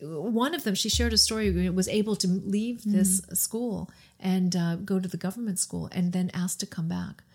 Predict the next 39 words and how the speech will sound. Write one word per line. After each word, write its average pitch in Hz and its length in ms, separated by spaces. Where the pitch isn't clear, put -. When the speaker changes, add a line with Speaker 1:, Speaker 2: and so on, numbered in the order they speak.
Speaker 2:
Mm. 196 260
Speaker 1:
because 196 320
of 180 120
the 180 60
quality 202 520
of 180 80
the 185 140
education - 720
they - 80
were 170 100
Speaker 2:
Mm. 185 60
Speaker 1:
getting. 185 240
They 175 100
so 277 400
value 220 560
this 175 220
education. - 600
They, 226 100
they 220 260
so 311 240
value 254 540
their 170 160
teachers 196 720
and 190 140
the 202 140
kindness 294 560
of 196 80
their 185 100
teachers 185 400
and 175 80
the 165 40
s-, - 200
and 175 220
the, 165 100
the, - 100
what 220 260
these 233 160
teachers 240 480
are 170 240